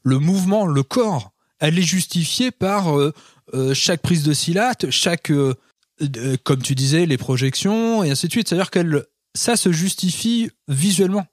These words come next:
Et c'est en ça où je pense que, euh, l'aspect réel, l'aspect, euh, viscéral, le fait de ressentir les coups de, alors après, euh, Iko Uwais disait que, euh, euh, les coups au visage, il se les donne pas, mais les coups dans le corps, euh,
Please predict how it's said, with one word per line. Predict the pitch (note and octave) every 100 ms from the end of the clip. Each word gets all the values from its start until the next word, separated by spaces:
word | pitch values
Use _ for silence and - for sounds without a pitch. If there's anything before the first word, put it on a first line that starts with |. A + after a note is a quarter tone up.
| _
Et | C3+
c'est | -
en | F3+
ça | - A#3+ G#3+
où | D3+
je | C#3
pense | D3+ E3+ - - _ _ _ _ _ _ _
que, | -
euh, | C#3+ C#3+ C#3 B2+ A#2 A#2 - _ _ -
l'aspect | C3 C3 - - C#3
réel, | C3 D3+ D3+ D3+ D#3 C#3 C3
l'aspect, | C3+ - - C#3+ C3+
euh, | C3+ C3+ A#2
viscéral, | A2+ A#2+ F#3+ - E3+ E3 D#3 C3 _ _ _ - A#2
le | C#3
fait | - E3+
de | C#3+
ressentir | C3+ B2 G#3 - G3 - F#3+
les | E3
coups | - F3 E3 _ _
de, | B2+ B2+ A#2+ B2 A#2+ A2+ A2 _ _ _ _
alors | B2 A2+ A2
après, | - E3 D3
euh, | A2+ G#2 F#2+ _ _
Iko | B2 - B2
Uwais | B2+ D#3
disait | A#2+ A2+ C#3
que, | - B2
euh, | A#2+ A2+ G2 G2 - _ _
euh, | G#2+ G#2
les | A#2+ C#3
coups | - C#3
au |
visage, | B2+ C3 C#3 A#2
il | G#2+
se | -
les | A#2+
donne | A2
pas, | A2+ E3
mais | C3+
les | A2+
coups | - B2
dans | A2+
le |
corps, | - E3 D#3
euh, | B2+ G#2+ G#2